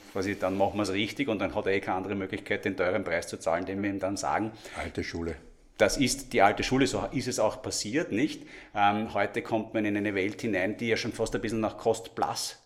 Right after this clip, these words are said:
Speaker 1: äh,
Speaker 2: Mhm.
Speaker 1: klingt, nicht? So im
Speaker 2: Ja.
Speaker 1: Sinne von, man, volle Transparenz,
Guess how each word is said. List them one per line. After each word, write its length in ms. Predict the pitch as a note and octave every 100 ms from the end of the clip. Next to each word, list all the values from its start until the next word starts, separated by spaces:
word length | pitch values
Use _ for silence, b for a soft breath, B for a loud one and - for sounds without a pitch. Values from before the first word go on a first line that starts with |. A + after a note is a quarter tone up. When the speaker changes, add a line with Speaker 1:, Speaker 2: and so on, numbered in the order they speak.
| _ -
Speaker 1:
äh, 300 | A#2+ G#2 G2
Speaker 2:
Mhm. 160 | E3+
Speaker 1:
klingt, 420 | - A2 E2+ - -
nicht? 200 | B2+ -
So 60 |
im 60 | A2
Speaker 2:
Ja. 40 |
Speaker 1:
Sinne 240 | A2+ A2 G#2
von, 160 | A2 -
man, 160 | G#2+ G2
volle 320 | - B2+ C#3+
Transparenz, 800 | B2 A2+ - G2+ G2+ G#2 G#2